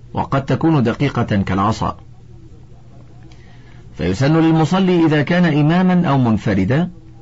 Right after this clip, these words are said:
أن يصلي إلى سترة، أما المأموم فسترة الإمام سترة لمن خلفه.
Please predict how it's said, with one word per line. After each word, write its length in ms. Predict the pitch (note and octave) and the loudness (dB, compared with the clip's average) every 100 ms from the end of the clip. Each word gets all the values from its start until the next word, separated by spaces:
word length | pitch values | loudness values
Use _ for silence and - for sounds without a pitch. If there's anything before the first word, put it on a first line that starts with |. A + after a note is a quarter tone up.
| - - - - - - - | -20 -20 -20 -20 -20 -20 -6
أن 140 | A2 A2 | 0 0
يصلي 420 | G#2+ D#3+ D#3 C3 A#2 | 0 0 2 2 2
إلى 160 | G#2+ | 0
سترة، 440 | G2 A#2 - F#2 - - - - - - - - - - - - - | 0 -2 -2 -4 -4 -12 -20 -20 -20 -20 -20 -20 -20 -20 -20 -10 -2
أما 200 | G#2 C3 | 0 2
المأموم 680 | E3 D3+ C#3+ F3 F#3+ F3+ F3 - - - - - - - | 2 2 2 2 2 0 -2 -14 -20 -20 -20 -20 -20 -8
فسترة 540 | G#2+ D3+ C3+ - F3 E3+ | -4 -2 -2 -2 0 0
الإمام 540 | A#2 A2+ B2+ D3+ C3 | 2 2 2 2 0
سترة 360 | B2 B2 G#2+ G2 | 0 -2 -2 0
لمن 300 | F#2+ F2+ F#2 | 0 0 -2
خلفه. 420 | - F2 - F2+ | -4 -4 -6 -10